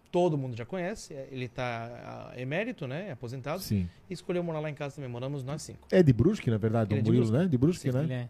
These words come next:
Speaker 3: ele é de Brusque.
Speaker 1: Então somos nós cinco lá em casa, né, que cuidamos dessa parte da, da província. Um desafio,
Speaker 2: Mas aí
Speaker 1: um dos
Speaker 2: tem
Speaker 1: verdadeiros
Speaker 2: missa
Speaker 1: desafios. Então, aí, aí
Speaker 2: diária,
Speaker 1: falando
Speaker 2: tem
Speaker 1: do,
Speaker 2: paróquia?
Speaker 1: isso, isso, não.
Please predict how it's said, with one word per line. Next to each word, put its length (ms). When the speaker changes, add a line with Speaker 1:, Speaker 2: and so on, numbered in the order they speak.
Speaker 3:
ele 140
é 20
de 140
Brusque. 140
Speaker 1:
Então 140
somos 260
nós 180
cinco 240
lá 100
em 60
casa, 340
né, 180
que 140
cuidamos 420
dessa 200
parte 340
da, 340
da 100
província. 460
Um 80
desafio, 320
Speaker 2:
Mas 220
aí 100
Speaker 1:
um 20
dos 60
Speaker 2:
tem 180
Speaker 1:
verdadeiros 300
Speaker 2:
missa 160
Speaker 1:
desafios. 680
Então, 160
aí, 60
aí 260
Speaker 2:
diária, 360
Speaker 1:
falando 200
Speaker 2:
tem 120
Speaker 1:
do, 140
Speaker 2:
paróquia? 680
Speaker 1:
isso, 100
isso, 100
não. 200